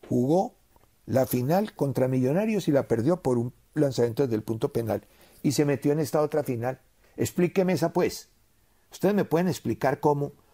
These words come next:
un equipo en crisis que cambia cuatro veces de técnico, que dice que no tiene no jugadores jóvenes con los que no se puede competir,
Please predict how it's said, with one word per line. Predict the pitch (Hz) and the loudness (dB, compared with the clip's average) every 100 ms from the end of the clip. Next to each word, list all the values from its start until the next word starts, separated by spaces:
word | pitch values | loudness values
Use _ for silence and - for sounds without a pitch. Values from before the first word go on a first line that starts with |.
| _ | _
un | 131 | -2
equipo | 160 170 170 | 0 -2 0
en | 175 | -2
crisis | 160 147 151 139 143 | 0 0 0 -2 -2
que | 113 | -4
cambia | - 135 143 147 | -2 -2 0 0
cuatro | 165 165 - | 2 0 2
veces | 151 135 143 | 0 2 -2
de | 113 | -2
técnico, | - 143 147 123 151 - - - | -2 0 -2 -2 -4 -4 -20 -2
que | 123 | 2
dice | 123 - | 2 2
que | 127 | 0
no | 143 | 2
tiene | 165 170 156 | 0 0 0
no | 127 | 2
jugadores | 156 131 135 | 4 4 4
jóvenes | 147 151 139 | 4 2 -2
con | 120 | -2
los | 104 | -4
que | - | -4
no | 110 | -2
se | 113 | -2
puede | 147 143 | 0 0
competir, | 127 98 101 127 131 | 0 -4 -2 -2 -4